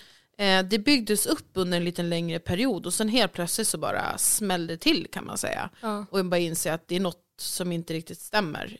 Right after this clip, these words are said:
Speaker 1: eh, i min hjärna. Det, jag är inte som alla andra, liksom. Och jag trodde att jag var sjuk i huvudet, eh, att jag var en psykopat innan jag fick hjälp.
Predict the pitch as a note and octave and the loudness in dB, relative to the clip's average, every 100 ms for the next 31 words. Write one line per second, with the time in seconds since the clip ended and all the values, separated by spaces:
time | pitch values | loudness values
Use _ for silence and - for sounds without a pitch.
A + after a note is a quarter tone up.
0 | - F#3 E3+ - - E3+ E3+ E3+ E3 F3 | -10 -8 -6 -6 -4 -4 -4 -6 -2 0
1 | E3 F#3+ F3 - _ _ _ - F3+ F3 | 2 2 0 -6 _ _ _ -6 -2 2
2 | F3+ F3+ F3 E3+ E3+ F3 D#3+ E3 E3 F3 | 2 2 0 -2 -4 -2 -2 -2 -4 -4
3 | - - - - - - _ _ _ F#3 | -6 -10 -12 -12 -16 -20 _ _ _ 0
4 | F#3 F#3 F3 D#3+ D3 D#3+ E3 E3 E3 E3 | 0 0 -2 -2 -4 -4 -4 -2 0 0
5 | - - _ F#3+ F3 D3+ - - F3 D#3+ | -2 -6 _ -4 -2 -2 -6 -6 -2 -2
6 | D#3+ - D#3 D#3+ - - - _ _ _ | -2 -4 -4 -4 -6 -16 -18 _ _ _
7 | _ _ _ F3 E3+ C#3+ - - - - | _ _ _ -6 -4 -4 -6 -8 -8 -8